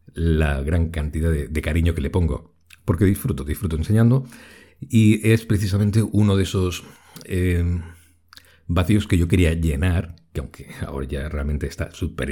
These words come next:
lleno en internet, pero en la que, eh, cuando yo empecé en tres D, pues mi objetivo era poder enseñar todo lo que iba aprendiendo y dejarlo en algún sitio. Y ese sitio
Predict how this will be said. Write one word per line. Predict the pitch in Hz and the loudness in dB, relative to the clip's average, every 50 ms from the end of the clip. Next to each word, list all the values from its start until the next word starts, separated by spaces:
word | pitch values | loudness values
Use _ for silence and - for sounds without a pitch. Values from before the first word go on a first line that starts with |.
| 69 | -4
lleno | 69 - 73 69 | -4 -4 -4 -2
en | 67 | -4
internet, | 73 73 73 80 82 90 92 - - - - - - _ _ _ _ _ | -6 -6 -6 -2 0 0 0 0 -2 -8 -18 -20 -20 _ _ _ _ _
pero | - 135 127 123 | 4 6 6 6
en | 117 | 6
la | 104 90 82 | 4 2 2
que, | 90 - - - - _ _ _ _ _ _ _ _ _ _ | 0 -4 -6 -12 -20 _ _ _ _ _ _ _ _ _ _
eh, | - - 101 95 92 95 90 | -2 2 4 4 6 4 4
cuando | - 98 90 87 | 4 4 4 4
yo | 85 104 | 4 4
empecé | 107 101 104 95 - 107 95 | 4 4 2 2 2 2 2
en | 85 80 78 | 2 2 0
tres | 82 80 80 80 | 0 0 0 0
D, | 80 82 87 | 0 0 -2
pues | 85 - - _ - 78 - - - | -4 -8 -16 _ -10 -10 -10 -6 -6
mi | 82 73 | -6 -4
objetivo | 73 - - - 85 78 73 | -4 -6 -4 -2 -2 -2 0
era | 76 73 69 - _ _ | -2 -4 -6 -8 _ _
poder | - 80 78 78 82 85 82 85 - - _ _ | -6 -4 -2 0 0 0 -2 -4 -10 -18 _ _
enseñar | - - 82 80 78 - - 78 76 85 85 82 | -6 -2 -2 -2 -2 -4 -6 -4 -2 -2 -2 -2
todo | 82 82 82 | 0 0 0
lo | 78 73 | 0 0
que | - 80 | -2 -4
iba | 76 | -4
aprendiendo | 71 - 71 73 78 90 90 85 82 82 | -4 -4 -4 -2 0 2 2 2 2 0
y | 82 | 0
dejarlo | 78 78 - 80 73 71 | -2 -2 -4 -4 -4 -4
en | 67 | -6
algún | 65 67 69 69 | -6 -8 -8 -6
sitio. | 67 - - - 78 76 67 - - _ _ - - - _ _ | -4 -4 -4 -4 -6 -8 -10 -12 -18 _ _ -20 -20 -20 _ _
Y | 95 101 | -2 0
ese | 101 113 | 2 2
sitio | 107 123 113 113 117 120 - - | 2 2 2 2 2 2 0 -4